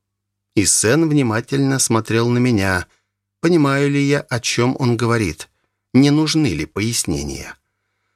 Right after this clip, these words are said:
«Благодарю, Исен-сан. Я помню ваши уроки». Срок жизни амулета Амамори,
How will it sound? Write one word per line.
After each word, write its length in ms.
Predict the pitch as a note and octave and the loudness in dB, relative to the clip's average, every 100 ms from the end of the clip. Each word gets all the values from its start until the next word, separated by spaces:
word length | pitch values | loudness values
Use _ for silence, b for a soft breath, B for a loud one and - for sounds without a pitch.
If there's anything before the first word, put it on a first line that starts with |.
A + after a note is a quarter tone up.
| _ _ - | _ _ 0
«Благодарю, 880 | G#2+ G#2+ A2+ B2 A#2+ A2+ B2 A#2+ _ _ - | 2 2 2 0 0 2 0 -2 _ _ -6
Исен-сан. 600 | - A2 G2+ G#2+ G2 - _ _ _ _ _ _ - | -2 0 0 0 -2 -8 _ _ _ _ _ _ -2
Я 120 | C3+ | -2
помню 340 | - D3+ D#3+ D3 | 2 2 2 2
ваши 280 | A#2 F#2+ A2+ | 2 0 0
уроки». 520 | A2 G#2+ D#2 - C2+ - _ _ _ _ _ _ _ _ _ _ - | 0 0 -4 -12 -14 -18 _ _ _ _ _ _ _ _ _ _ -10
Срок 400 | - A2+ A#2 F#2 | 0 2 2 0
жизни 420 | F2+ A2+ F#2+ G2+ | -2 0 0 0
амулета 680 | G2+ G#2+ A2 A2 G#2 G2+ - - | 0 0 2 0 0 -2 -4 -8
Амамори, 720 | G#2+ G2 F2+ C3+ G#3 F#2+ - | -6 -6 -2 -2 0 -4 -6